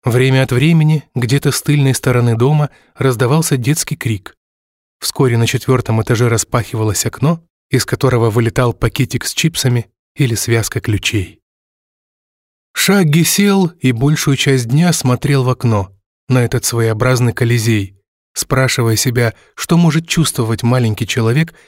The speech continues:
играя с такой беззаботностью. Он смотрел, как дети карабкаются по лестницам,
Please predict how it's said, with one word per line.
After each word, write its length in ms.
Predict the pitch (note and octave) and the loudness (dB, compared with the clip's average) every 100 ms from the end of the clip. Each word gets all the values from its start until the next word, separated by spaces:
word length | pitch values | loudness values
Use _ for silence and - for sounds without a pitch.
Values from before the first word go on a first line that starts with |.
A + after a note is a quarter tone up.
| _ | _
играя 440 | B2+ B2 B2 B2+ | -2 2 2 0
с 80 | G#2+ | 0
такой 260 | A#2+ - A2+ | -2 -2 0
беззаботностью. 1000 | A2+ A2 A#2 A2 G2 G2 F#2 - F#2 E2 _ _ _ _ _ _ _ _ | 0 0 0 0 -2 -4 -8 -10 -12 -12 _ _ _ _ _ _ _ _
Он 180 | - C3+ | 0 0
смотрел, 460 | C#3 C#3+ D#3 D#3+ | 2 0 2 0
как 200 | D3+ C#3 | 2 0
дети 260 | B2+ C#3+ - | 0 0 -2
карабкаются 640 | - A#2+ C3 - A#2 - | -2 -2 -2 -2 -2 -2
по 120 | A2+ A2 | -2 0
лестницам, 640 | C#3 D#3+ C#3+ - B2+ A#2+ | 0 0 -4 -2 -4 -4